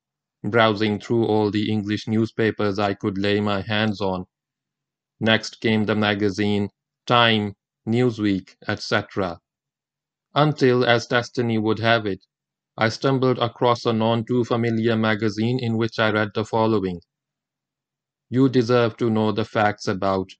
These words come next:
Jordan." I could not help but marvel at the ingenuity of our Jewish cousins.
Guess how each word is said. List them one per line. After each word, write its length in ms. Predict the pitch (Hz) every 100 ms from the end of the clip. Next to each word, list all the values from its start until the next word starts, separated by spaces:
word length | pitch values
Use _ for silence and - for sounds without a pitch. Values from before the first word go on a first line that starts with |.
| _ 104
Jordan." 600 | 104 101 95 90 85 - _ _ _ _ _ _ _ _ -
I 140 | 143
could 240 | 151 160 143
not 240 | 160 156
help 260 | 160 143 - _ -
but 180 | 120
marvel 420 | 127 127 120 123 123
at 140 | 117 117
the 120 | 120
ingenuity 840 | 120 117 120 123 123 120 117 110
of 200 | 113 104
our 260 | 110 110 113
Jewish 440 | 104 113 110 107
cousins. 560 | - 110 110 101 95